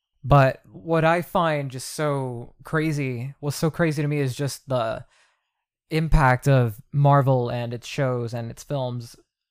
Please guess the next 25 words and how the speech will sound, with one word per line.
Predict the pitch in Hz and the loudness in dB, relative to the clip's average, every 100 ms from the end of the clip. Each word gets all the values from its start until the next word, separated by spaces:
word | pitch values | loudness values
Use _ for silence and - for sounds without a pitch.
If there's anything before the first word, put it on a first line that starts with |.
| _ _ _ _ _ | _ _ _ _ _
and | 139 139 131 139 | -6 -4 -4 -6
the | 151 139 | -4 -2
impact | 160 160 165 131 - - | -2 -2 0 0 -4 -12
just | 131 - | -14 -8
being | 147 131 | -4 -4
so | 123 147 | -2 -4
strong | - - 143 139 127 113 120 - _ | -4 -4 0 0 -2 -6 -10 -14 _
to | - 131 110 104 104 - _ _ _ _ _ _ _ _ | -12 -10 -10 -12 -18 -20 _ _ _ _ _ _ _ _
enable | 139 139 175 156 123 110 123 | -6 -4 -2 -2 -4 -6 -12
such | - 143 - - - _ _ _ _ 170 | -4 -4 -4 -10 -20 _ _ _ _ _
highly | - 160 147 139 | -4 -2 0 -2
speculative | 127 160 147 156 143 139 135 117 104 - - | -4 -2 -4 -4 -4 -4 -4 -6 -12 -20 -20
discourse | - 147 - 156 131 - | -8 -6 -4 -2 -2 -2
among | 135 127 120 | -4 -4 -4
the | |
fans. | 113 151 139 131 131 127 - _ _ _ | -6 -2 0 0 -2 -4 -8 _ _ _
I | - | 0
think | 139 135 | 2 2
the | |
perfect | - 170 165 143 | 4 2 4 0
example | 135 151 147 | 0 -2 0
of | 147 | -2
that | 135 143 | 2 2
is | 139 131 | 0 -4
just | 135 127 | -8 -10